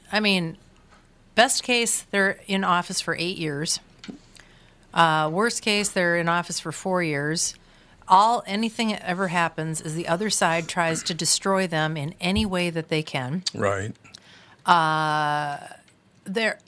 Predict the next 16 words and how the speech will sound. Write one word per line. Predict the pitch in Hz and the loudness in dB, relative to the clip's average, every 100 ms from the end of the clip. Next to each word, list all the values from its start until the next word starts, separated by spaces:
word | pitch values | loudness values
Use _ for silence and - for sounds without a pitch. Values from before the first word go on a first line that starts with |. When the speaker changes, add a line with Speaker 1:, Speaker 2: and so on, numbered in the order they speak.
| _ _ | _ _
Speaker 1:
it's | - 233 - - - - | -2 -2 -4 -20 -18 -12
just | - 220 - - | -2 0 0 0
a | |
wa-, | 220 208 208 | 0 -2 -4
it's | 202 202 - | -4 -4 -4
just | - 240 - | -2 0 0
such | 247 247 - | 0 -2 0
a | 202 | 0
waste | 185 180 277 302 - - - | 0 -2 -2 0 -2 -2 -8
to | - | -4
me. | 170 143 127 - | -4 -4 -10 -8
I | - 196 | -2 -2
just | 214 - | -2 -4
don't | 190 180 190 156 | -2 -2 -4 -14
get | - 185 185 | -4 -2 -2
it. | - - | -6 -10